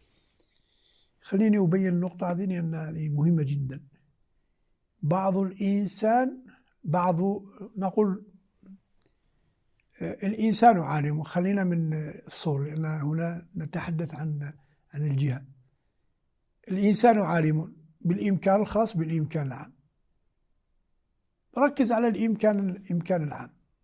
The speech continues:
آه، الإمكان الخاص، يعني قد يكت-، قد يعلم وقد لا يعلم. عكسها، العالم إنسان، طبعًا بعض العالم إنسان.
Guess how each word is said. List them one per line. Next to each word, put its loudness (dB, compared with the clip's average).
آه، -6
الإمكان 2
الخاص، -8
يعني -4
قد 0
يكت-، 0
قد -2
يعلم 2
وقد 2
لا 2
يعلم. -6
عكسها، 2
العالم 8
إنسان، 0
طبعًا 0
بعض 2
العالم -6
إنسان. -10